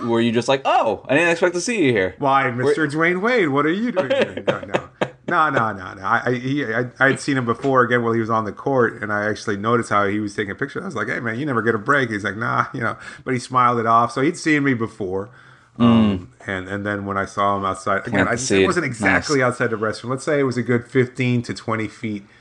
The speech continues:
Speaker 1: Ah.
Speaker 2: gap from that exit. I, I, I'll stand by it. Look, you gotta do what you gotta do, man. It's not
Speaker 1: Yes.
Speaker 2: the first time, you know.
Speaker 1: Proud of you. This is, <laughs> that was awesome. Um, all right, well, that's it.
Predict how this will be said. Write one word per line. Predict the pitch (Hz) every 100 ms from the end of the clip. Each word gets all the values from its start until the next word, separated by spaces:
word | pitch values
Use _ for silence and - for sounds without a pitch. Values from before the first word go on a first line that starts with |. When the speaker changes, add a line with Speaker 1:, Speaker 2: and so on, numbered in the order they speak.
| -
Speaker 1:
Ah. | 87 85
Speaker 2:
gap | 113 104 -
from | 101
that | 98 -
exit. | 95 92 95
I, | 117 127
I, | 135 143 147
I'll | 135 135
stand | - 156 160
by | 175 175
it. | 131
Look, | 175 135
you | 131
gotta | 135
do | 143
what | 147 143
you |
gotta | 139 135
do, | 139 127
man. | 113 110 - - - -
It's | 95
not | 117
Speaker 1:
Yes. | 135 -
Speaker 2:
the |
first | 113 -
time, | 92 82 92
you |
know. | 180 - _ _ -
Speaker 1:
Proud | 98 101
of | 87
you. | 87 - - -
This | 104 101 120 -
is, | 196 165 -
<laughs> |
that | 123
was | 120
awesome. | 110 113 - 95 107
Um, | 120 117 117 117 117 113 _ _ _ -
all | 139
right, | 107 98 107
well, | 120 117 120 120 _ _ _ _ _ _ _ _ _ _ -
that's | 135 143
it. | 151 107